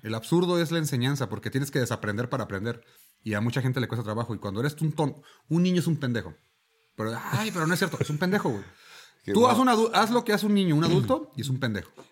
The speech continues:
Speaker 2: Vamos a tomar ese clip nada más para promocionar. <laughs>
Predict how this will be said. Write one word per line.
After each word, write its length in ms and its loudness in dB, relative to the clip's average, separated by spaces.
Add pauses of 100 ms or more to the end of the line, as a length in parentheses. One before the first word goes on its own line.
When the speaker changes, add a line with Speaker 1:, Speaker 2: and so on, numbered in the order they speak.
Speaker 2:
Vamos 320 2
a 40 0
tomar 220 0
ese 160 -2
clip 280 0
nada 220 2
más 200 0
para 180 2
promocionar. 580 4
<laughs> 1000 4